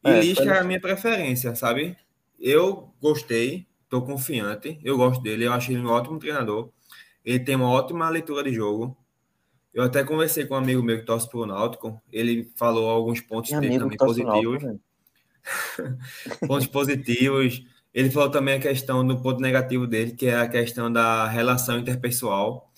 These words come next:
Speaker 1: Ele cobra muito de jogadores também. Tipo, te-, só, é, teve um boato, eu não sei se foi verdade, né? Que Florentino teve uma,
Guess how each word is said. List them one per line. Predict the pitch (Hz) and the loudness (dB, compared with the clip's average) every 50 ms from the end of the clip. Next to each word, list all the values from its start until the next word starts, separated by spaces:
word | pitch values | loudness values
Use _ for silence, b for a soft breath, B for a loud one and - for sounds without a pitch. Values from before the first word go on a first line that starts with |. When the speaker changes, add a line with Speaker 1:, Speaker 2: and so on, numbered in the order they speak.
| b b b b b b b _ | b b b b b b b _
Speaker 1:
Ele | - 117 127 139 139 | -2 0 2 2 2
cobra | 135 - 143 147 151 180 185 | 2 4 4 4 6 6 6
muito | 175 143 127 123 131 127 139 151 151 - - _ _ - | 4 4 4 2 2 0 -2 -6 -8 -10 -16 _ _ -10
de | 120 110 | -4 0
jogadores | 127 123 123 127 120 107 104 107 107 113 113 113 | 0 2 2 2 0 0 -2 -2 -2 -2 -4 -4
também. | - - 117 110 107 101 101 101 104 107 b b b b b b b b _ _ - | -4 -4 -4 -4 -2 -4 -4 -4 -6 -8 b b b b b b b b _ _ -8
Tipo, | - 127 123 120 127 120 117 117 117 | -6 -6 -2 -2 0 0 0 0 -2
te-, | - - 139 127 | -4 -6 -4 -2
só, | 127 - 147 147 135 120 113 - | 0 2 2 2 2 0 0 2
é, | 123 127 131 131 127 | 4 6 6 6 6
teve | 123 147 143 147 | 4 4 0 0
um | 170 | 2
boato, | 165 160 147 127 117 117 131 135 - 127 113 110 - _ _ _ | 4 6 6 6 6 6 2 2 -2 -4 -6 -8 -10 _ _ _
eu | - | -2
não | 127 127 | -2 -2
sei | 127 135 127 | 0 -2 -4
se | - | -4
foi | - 135 | -4 -2
verdade, | 131 127 120 110 101 101 107 117 123 | 0 0 0 0 -2 -2 -2 -2 -2
né? | 123 127 131 131 - - | -4 -4 -6 -8 -12 -10
Que | - 120 120 120 120 120 120 123 120 120 120 117 117 - | -6 -4 -4 -2 -2 -2 -2 -2 -2 -2 -2 -4 -4 -2
Florentino | 127 127 131 139 135 123 123 120 123 135 143 156 151 - - | 0 0 0 0 0 -2 -4 -2 -2 -2 -2 -4 -8 -10 -8
teve | - 127 123 127 117 120 127 127 | -2 0 2 2 4 4 2 2
uma, | 127 127 123 123 120 120 120 120 120 117 117 113 107 104 98 92 - | 4 2 2 2 0 0 0 0 0 0 0 -2 -2 -4 -6 -8 -12